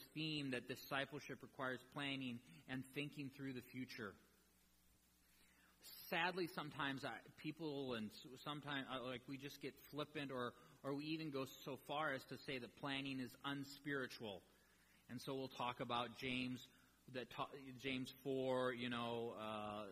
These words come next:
that, that, that references, you know, "Today or tomorrow we're gonna do this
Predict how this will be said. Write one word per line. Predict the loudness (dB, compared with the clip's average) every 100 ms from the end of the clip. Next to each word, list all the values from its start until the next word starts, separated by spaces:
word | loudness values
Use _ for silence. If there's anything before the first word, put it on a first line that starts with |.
| -6
that, | -6 -8 -8
that, | -6 -2
that | -2 2
references, | 2 2 -4 -4 -4 -6 -10 -18 -16 -8
you |
know, | -6 -4
"Today | 2 4 6
or | 4
tomorrow | 0 -2 0 4 4 4
we're | 2 0
gonna | 0 -2
do | 0 -2
this | 0 -2